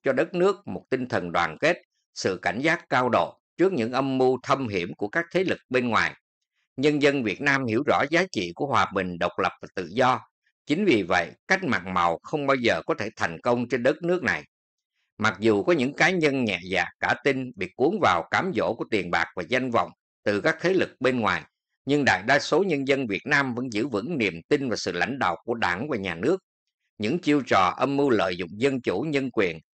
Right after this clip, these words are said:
để kích động bạo loạn, gây rối sẽ không bao giờ có thể làm lung lay được nền tảng chính trị vững chắc của Việt Nam. Thực tế đã chứng minh rằng các cuộc cách mạng màu chỉ mang lại đau thương, bất ổn và sự sụp đổ cho những quốc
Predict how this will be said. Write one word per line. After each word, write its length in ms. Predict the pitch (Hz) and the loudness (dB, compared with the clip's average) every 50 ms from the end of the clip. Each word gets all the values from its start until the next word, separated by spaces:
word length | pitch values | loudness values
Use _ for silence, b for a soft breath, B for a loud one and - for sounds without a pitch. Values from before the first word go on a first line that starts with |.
| _ _ | _ _
để 140 | - 98 98 | -6 -6 -2
kích 260 | - 196 196 - - | 0 0 -2 0 0
động 200 | 95 90 - - _ | -2 -2 -2 -4 _
bạo 240 | 110 92 87 90 | -2 -2 -2 0
loạn, 240 | 92 87 85 82 80 - _ _ _ _ _ _ _ | 0 0 0 0 -2 -4 _ _ _ _ _ _ _
gây 240 | 113 120 135 139 135 | 0 2 4 4 4
rối 320 | 120 127 123 127 160 190 220 | 4 4 4 4 4 2 -2
sẽ 220 | - - - 98 - | -6 -4 -4 -4 -4
không 260 | - 135 139 135 131 | -2 -4 -4 -2 2
bao 120 | 127 131 135 | 2 2 2
giờ 300 | 117 107 101 92 82 82 - | 4 2 2 2 2 0 -4
có 80 | 156 151 - | -6 -6 -4
thể 100 | 98 101 | -4 -4
làm 300 | 120 107 92 82 80 82 | -2 -2 -2 -2 -4 -2
lung 240 | 101 131 139 139 | -2 -2 0 2
lay 200 | 135 135 127 127 | 2 2 2 0
được 160 | 123 107 90 - | 0 -4 -6 -8
nền 240 | - 98 92 85 82 | -6 -6 -6 -6 -4
tảng 200 | - 87 87 104 113 - | -4 -4 -4 -4 -4 -4
chính 160 | - 170 202 - | -4 -4 -2 -4
trị 160 | - 92 80 85 | -6 -6 -6 -6
vững 200 | - 92 123 151 | -8 -8 -8 -4
chắc 160 | - 190 170 - - | -2 -2 -2 -2 -6
của 80 | _ 123 | _ -6
Việt 220 | 117 104 82 - | -6 -6 -6 -4
Nam. 220 | 117 117 117 113 104 - _ _ _ _ _ _ _ _ _ _ _ _ _ _ _ - | -2 0 0 0 -2 -6 _ _ _ _ _ _ _ _ _ _ _ _ _ _ _ -2
Thực 260 | 123 107 - - _ | -2 -2 -2 -2 _
tế 180 | 123 131 165 | 2 2 2
đã 120 | - 143 139 123 - | 2 0 -2 -2 -2
chứng 200 | 160 170 202 180 | -2 0 2 2
minh 180 | 160 143 143 | 2 2 2
rằng 280 | 123 117 101 92 87 82 - - | 2 2 0 0 -2 -8 -8 -8
các 100 | 170 - | -8 -4
cuộc 160 | - 113 117 - _ | -2 -4 -4 -2 _
cách 180 | 180 190 185 | -4 -4 -2
mạng 280 | 139 113 90 90 95 95 | -2 -2 -2 -2 -2 -2
màu 260 | 92 90 85 82 80 - _ | 0 0 0 0 -2 -6 _
chỉ 180 | - 90 92 | -8 -6 -4
mang 240 | 127 156 143 139 135 | -2 -2 -2 0 0
lại 180 | 113 87 87 92 | 0 0 0 -2
đau 260 | 127 131 127 131 123 | 0 0 0 0 0
thương, 360 | - - 143 139 127 123 131 | -2 0 0 0 0 0 0
bất 140 | 156 185 - | -2 -2 -2
ổn 300 | - 98 90 85 90 135 | -2 -2 -2 -2 -2 -2
và 60 | 143 - | -6 -6
sự 140 | - - 90 | -6 -8 -10
sụp 240 | 82 - - 92 - - | -10 -4 -6 -6 -6 -2
đổ 280 | 92 87 82 85 117 131 | -2 0 0 0 0 0
cho 80 | - 131 | -2 -2
những 180 | 120 107 117 - | -2 -2 -4 -4
quốc 120 | - 185 | -4 -6